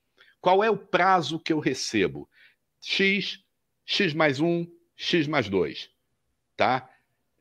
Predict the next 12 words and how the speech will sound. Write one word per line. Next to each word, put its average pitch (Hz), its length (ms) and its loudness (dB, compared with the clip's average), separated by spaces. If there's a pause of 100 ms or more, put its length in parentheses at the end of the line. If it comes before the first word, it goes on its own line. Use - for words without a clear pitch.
(420)
É, 190 260 0
é, 202 180 -2
é 202 80 4
uma 214 200 0
questão 196 320 0
de 196 100 0
montagem 160 760 0
de 113 160 -2
um 175 220 -4
fluxo 202 600 -2
de 160 140 -4
caixa. - 560 -2